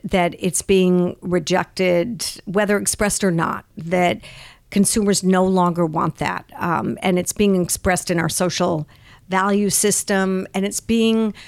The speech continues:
the, the voices of women and men are getting louder and louder and louder. I, of course, I say that in the week, well, where we'll decide on the potential or the, on the candidacy of Judge Kavanaugh. Um, but I have been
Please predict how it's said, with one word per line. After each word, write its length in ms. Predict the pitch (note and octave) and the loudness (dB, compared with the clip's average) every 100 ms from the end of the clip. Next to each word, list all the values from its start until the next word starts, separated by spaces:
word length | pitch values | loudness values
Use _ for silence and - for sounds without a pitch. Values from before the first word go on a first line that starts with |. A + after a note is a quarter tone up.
| - - - | -20 -20 -4
the, 140 | G#3 | -2
the 180 | G3+ G#3+ | 0 -2
voices 720 | F#3 F3 A3 A#3+ - A3+ G#3 | -2 2 4 4 2 0 0
of 260 | - G3 E3 | 0 -2 0
women 480 | F#3 F#3 F3+ F3+ F3+ | 0 2 2 0 -2
and 200 | - F#3+ | 0 0
men 260 | F3 E3+ E3+ | 0 -2 -4
are 100 | E3+ | -4
getting 360 | F3 E3+ E3+ | -2 -2 -2
louder 560 | E3+ E3+ E3+ E3+ F3 E3+ | -2 0 0 0 -2 -2
and 300 | - E3+ E3 | -4 -4 -2
louder 400 | D#3+ D#3+ E3 - | -4 -4 -6 -6
and 160 | E3 | -6
louder. 420 | D#3+ D3+ - F#3 F3+ | -6 -6 -6 -8 -6
I, 140 | E3 - | -6 -8
of 120 | F3+ | -6
course, 220 | - F3+ | -2 0
I 100 | F#3 | 0
say 260 | E3+ G3 F3 | 0 0 0
that 340 | F3 E3 E3+ | 0 0 -2
in 160 | - F3 | 0 0
the 80 | E3+ | 2
week, 380 | E3+ F#3 - F3 | 2 2 0 -4
well, 340 | E3+ G#2 G3 - | -4 -4 -6 -10
where 220 | F3+ F3 | -4 -4
we'll 160 | E3+ E3 | -4 -6
decide 460 | E3 - E3+ E3 | -6 0 0 0
on 420 | D#3+ - A#2+ A#2 - | -2 -2 -2 -6 -8
the 480 | E3 E3 E3+ F#2 - _ | -8 -6 -6 -8 -14 _
potential 560 | D#3 F3+ E3+ F3 E3 - _ - | -8 -6 -4 -4 -4 -8 _ -8
or 120 | F3+ | -4
the, 200 | F3+ F3 | -4 -4
on 120 | - F3 | -4 -6
the 80 | |
candidacy 540 | - F3+ E3+ E3+ - E3+ | -4 -2 -2 -4 -4 -6
of 100 | - | -6
Judge 240 | F3 - | -8 -8
Kavanaugh. 460 | - E3 F3 G3 A#3+ - - - - - | -6 -4 -4 -4 -6 -8 -16 -16 -14 -4
Um, 640 | F#3+ F3+ F#3 F#3 G#3+ G#3+ | 0 0 0 -2 -4 -8
but 400 | G#3+ G3 F#3+ F#3 - | -6 0 2 0 -2
I 220 | F3+ F#3 | 0 0
have 220 | F3+ E3 | 0 -2
been 520 | F#3+ F#3 F3+ F3+ F3 | -2 0 0 0 -2